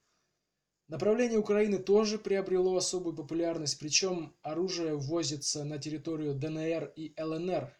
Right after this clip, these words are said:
большими партиями и целенаправленно, а со спорных территорий уже попадает в Россию по частям и скорее в розницу, чем оптом, оптом.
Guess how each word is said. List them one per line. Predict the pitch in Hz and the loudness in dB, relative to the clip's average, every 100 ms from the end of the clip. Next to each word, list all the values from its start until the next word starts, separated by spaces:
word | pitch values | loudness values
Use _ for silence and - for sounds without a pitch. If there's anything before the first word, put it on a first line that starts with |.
| _ | _
большими | 139 139 - 156 | -8 -6 -4 -6
партиями | 139 170 156 - 135 131 127 | 0 0 0 -2 -6 -8 -8
и | 151 147 | -10 -8
целенаправленно, | - 165 160 156 139 180 156 131 120 - _ _ _ _ _ | -6 -4 -2 -4 0 2 2 -2 -10 -16 _ _ _ _ _
а | |
со | 131 147 | -4 -2
спорных | - 214 220 185 | 4 4 2 -2
территорий | - 151 160 147 135 | -6 -6 -4 -4 -4
уже | 143 139 | -6 -8
попадает | 151 143 156 156 135 | -8 -8 -6 -4 -4
в | |
Россию | 151 143 185 165 | -2 0 0 -4
по | 135 143 | -6 -4
частям | 185 - - 147 135 - | -2 -4 -4 -4 -4 -6
и | |
скорее | - 156 165 156 | -8 -4 -4 -4
в | |
розницу, | 170 175 165 135 135 | -2 -4 -6 -10 -6
чем | - 151 - | -6 -6 -8
оптом, | 147 - 123 - _ - | -12 -12 -18 -20 _ -8
оптом. | 165 - 113 | -8 -8 -18